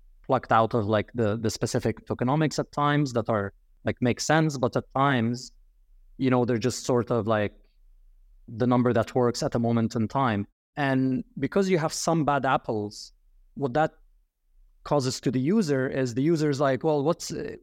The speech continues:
why is it this rate, not that rate? Like, how's, how does that compare to this?" And what we're trying to give the DeFi community also is, and, and we have, you know, this, this rate, by the way, was developed in association with Chainlink. It's already kind of accessible on Chainlink's Oracle network.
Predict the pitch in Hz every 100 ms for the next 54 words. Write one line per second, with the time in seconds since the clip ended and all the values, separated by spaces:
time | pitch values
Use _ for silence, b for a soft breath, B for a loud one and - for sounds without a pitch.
0 | _ _ - 156 165 160 139 160 - 135
1 | 123 139 135 143 - 135 120 123 113 -
2 | 135 135 139 127 135 127 135 135 120 127
3 | 117 120 131 113 - _ _ - _ _
4 | 139 135 127 - 175 - 170 160 - 147
5 | 127 123 139 - 131 - 120 156 170 -
6 | 131 123 113 123 120 113 107 - _ _
7 | - - - 123 123 123 123 139 139 110
8 | 123 127 120 135 - 127 135 151 156 123
9 | 123 127 127 120 107 - 117 123 131 -
10 | 127 - 123 127 120 127 110 107 - 127
11 | 120 117 - _ - 110 117 135 131 123
12 | - 123 120 - 131 - 120 120 135 117
13 | 117 113 104 - 127 120 117 - 143 151
14 | 139 139 139 - 147